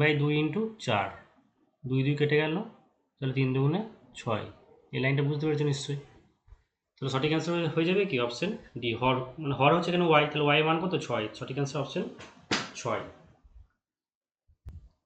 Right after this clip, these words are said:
নেক্সট, তো দেখো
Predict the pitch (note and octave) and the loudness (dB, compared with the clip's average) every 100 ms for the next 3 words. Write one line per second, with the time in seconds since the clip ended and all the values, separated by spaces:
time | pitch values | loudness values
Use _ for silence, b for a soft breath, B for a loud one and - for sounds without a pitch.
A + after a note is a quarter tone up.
0 | - D#3 D#3 - - - _ _ - - | -6 0 0 0 -10 -14 _ _ -20 -20
1 | _ _ _ _ _ _ _ _ _ _ | _ _ _ _ _ _ _ _ _ _
2 | _ _ _ _ _ _ _ _ _ _ | _ _ _ _ _ _ _ _ _ _
3 | _ _ _ _ _ _ _ _ _ _ | _ _ _ _ _ _ _ _ _ _
4 | _ _ _ _ _ _ _ _ _ _ | _ _ _ _ _ _ _ _ _ _
5 | _ _ _ _ - D#3 D#3 | _ _ _ _ -2 2 4